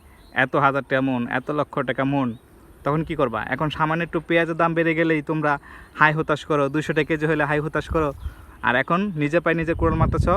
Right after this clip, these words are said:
আবাদি ফসলগুলা, জমিগুলা ভরাট করে বাড়ি বানাইতেছ, কোম্পানির কাছে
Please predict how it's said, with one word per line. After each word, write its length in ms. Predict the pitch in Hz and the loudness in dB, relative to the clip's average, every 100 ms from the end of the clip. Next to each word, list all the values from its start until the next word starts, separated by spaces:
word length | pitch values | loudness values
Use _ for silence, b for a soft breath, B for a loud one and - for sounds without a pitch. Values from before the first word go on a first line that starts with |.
| 247 - - - 117 | 0 -8 -14 -4 -2
আবাদি 240 | 143 147 160 | 0 -2 -4
ফসলগুলা, 440 | 147 160 156 170 180 | -2 -2 2 0 0
জমিগুলা 420 | 151 151 151 156 156 208 B B B 123 | -2 -2 0 0 0 -2 B B B -2
ভরাট 180 | 147 143 | -2 0
করে 100 | 151 143 | -2 0
বাড়ি 140 | 143 151 | 0 0
বানাইতেছ, 280 | 151 147 - 147 | -2 -4 -4 -4
কোম্পানির 300 | 147 147 151 147 | -2 -2 -4 -4
কাছে 140 | 147 | -4